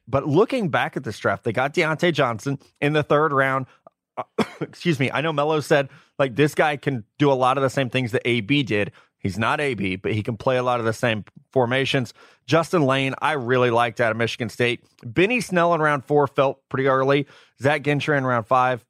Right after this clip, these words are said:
pretty early. I like Sutton Smith, Isaiah Buggs, Ulysses Gilbert, and Derwin Gray as their sixth and seven round picks.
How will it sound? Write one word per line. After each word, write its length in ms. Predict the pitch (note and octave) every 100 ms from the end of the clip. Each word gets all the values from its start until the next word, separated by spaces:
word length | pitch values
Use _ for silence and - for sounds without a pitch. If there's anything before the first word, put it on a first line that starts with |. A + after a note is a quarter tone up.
| -
pretty 200 | C#3+ C3
early. 340 | B2+ A#2 A#2 - _
I 120 | - C3+
like 240 | C#3 D#3
Sutton 320 | - E3+ D3+
Smith, 420 | - D3+ C#3+ C3+ _ _ _ B2+
Isaiah 340 | B2 C3+ C3+
Buggs, 460 | A2+ B2+ B2+ A2 - -
Ulysses 440 | B2 C#3 C3 C3
Gilbert, 360 | - C3 A#2+ B2+
and 180 | C3+ A2
Derwin 360 | B2+ B2 B2
Gray 320 | G#2 A2+ A#2+
as 200 | G#2+ A2+
their 100 | A2+
sixth 360 | A2 - B2+ -
and 120 | A#2+
seven 260 | - A2+ C3
round 220 | C#3+ C#3+
picks. 320 | F3 F3+ -